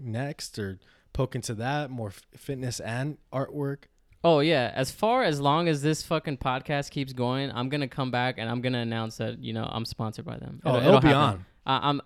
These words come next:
Speaker 2: I, I'm saying it here. Like, I'll be back and I'll be like, "You know what? Your boy's finally sponsored. I'm an ambassador. I'm an
Speaker 1: Deser-,
Speaker 2: athlete from there."
Speaker 1: deservingly so.
Speaker 2: Yeah, I, I'm gonna do it. The only, the only reason I'm saying it, speaking it into existence, because it's what I want. And if I'm following through with it day in, day out, and I got this much traction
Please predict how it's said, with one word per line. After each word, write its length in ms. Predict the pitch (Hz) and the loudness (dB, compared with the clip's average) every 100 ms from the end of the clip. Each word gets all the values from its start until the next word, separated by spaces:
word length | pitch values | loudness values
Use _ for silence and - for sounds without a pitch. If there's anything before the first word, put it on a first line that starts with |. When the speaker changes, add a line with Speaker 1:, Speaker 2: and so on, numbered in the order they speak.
| - | -4
Speaker 2:
I, 180 | 139 - | -4 -2
I'm 180 | 143 139 | -2 0
saying 240 | - 139 | 2 0
it 80 | 120 | 0
here. 180 | 127 110 | -2 -2
Like, 160 | 113 | 0
I'll 140 | 113 123 | 2 2
be 160 | 131 | 2
back 220 | 120 113 117 | 2 0 0
and 60 | |
I'll 40 | 117 | -4
be 60 | |
like, 120 | 110 | -4
"You 120 | 117 117 | -4 -2
know 120 | 120 | 0
what? 200 | 120 117 | 0 -2
Your 80 | 117 | -4
boy's 260 | 101 107 | -6 -8
finally 300 | - 120 110 | -6 -6 -6
sponsored. 400 | 113 117 123 - | -8 -10 -10 -12
I'm 120 | 135 120 | -10 -8
an 40 | |
ambassador. 520 | 117 117 120 - 123 120 | -4 0 -2 -2 -2 0
I'm 120 | 113 | 0
an 40 | 120 | 0
Speaker 1:
Deser-, 40 | |
Speaker 2:
athlete 320 | 117 120 127 | -2 -2 -2
from 140 | 110 123 | 0 0
there." 100 | 135 | 0
Speaker 1:
deservingly 180 | 120 | 0
so. 300 | - 104 82 - _ - | -2 -6 -8 -12 _ -4
Speaker 2:
Yeah, 240 | 123 107 | -2 -2
I, 260 | 107 120 92 | -4 -4 -2
I'm 60 | 127 | -2
gonna 140 | 117 | -2
do 60 | 110 | -4
it. 140 | - - 240 269 _ _ | -8 -14 -20 -20 _ _
The 100 | - | 0
only, 280 | 139 165 160 | 2 2 2
the 100 | 131 | 2
only 220 | 143 180 165 | 2 4 4
reason 240 | 156 156 | 4 2
I'm 140 | 131 | 0
saying 260 | 127 147 143 | 0 -2 0
it, 100 | 139 | -2
speaking 320 | - 143 139 | -2 -4 -2
it 100 | 135 | -2
into 240 | 131 - 123 | -2 -2 -2
existence, 540 | 113 120 120 - 143 | -2 -6 -6 -6 -6
because 260 | 127 127 113 | -6 -6 -6
it's 180 | 110 - | -8 -6
what 120 | 117 | -6
I 60 | |
want. 320 | 123 117 117 - _ _ - | -4 -6 -8 -12 _ _ -6
And 100 | 123 | -6
if 140 | - | -4
I'm 100 | 127 | -6
following 340 | - 127 123 | -4 -2 -2
through 140 | 120 123 | -2 -2
with 100 | 123 | -2
it 180 | 120 113 | -4 -6
day 160 | 117 117 | -4 -2
in, 140 | 117 | -2
day 200 | 117 113 | -2 -2
out, 280 | 113 123 135 | -2 -4 -6
and 80 | 123 | -8
I 20 | |
got 260 | 117 113 110 | -6 -6 -6
this 220 | 117 - | -8 -8
much 240 | 120 113 - | -8 -8 -8
traction 540 | 120 123 - 131 135 | -8 -8 -8 -8 -10